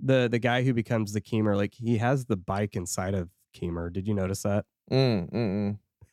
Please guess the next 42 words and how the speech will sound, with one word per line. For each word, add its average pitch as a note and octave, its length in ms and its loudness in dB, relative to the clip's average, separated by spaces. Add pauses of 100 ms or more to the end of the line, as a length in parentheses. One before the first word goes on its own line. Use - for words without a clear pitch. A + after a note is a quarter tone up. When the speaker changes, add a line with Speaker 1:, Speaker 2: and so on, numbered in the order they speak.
(180)
Speaker 1:
<laughs> - 320 2
I'm F#4 160 2
like, G3+ 300 0 (260)
Speaker 2:
That's - 0 -
Speaker 1:
"Why, - 80 8
why E3 120 8
Speaker 2:
funny. - 300 4
Speaker 1:
did G4+ 140 4
that D3 240 2
get A#2+ 260 2
<laughs> - 80 0
included D3 680 2
too?" C3+ 440 0 (200)
Speaker 2:
Yeah. A2+ 600 4 (1500)
I B2+ 100 8
did D#3 200 6
have D#3 180 4
him C3 140 4
on. B2 280 2 (160)
This D3+ 280 2
was G3 160 4
the D3 100 4
one B2 200 4
from A2+ 160 -2
Ultra - 260 0
Q, G2+ 260 0
right? G#2+ 320 2 (800)
Speaker 1:
Yeah, C3 240 4 (160)
yeah, A#2 120 4
Speaker 2:
One A2 100 6
of G2+ 60 4
Speaker 1:
yeah, G#2 60 4
Speaker 2:
them. G#2 80 2
Speaker 1:
yeah. G#2+ 60 -2 (800)
Speaker 2:
It's - 100 -8
like, B2 120 0
"Hey, C#3+ 180 4
I A2+ 40 2
know A#2+ 200 0
this F#2+ 200 -2
guy." - 320 -8 (240)
<laughs> G3 160 2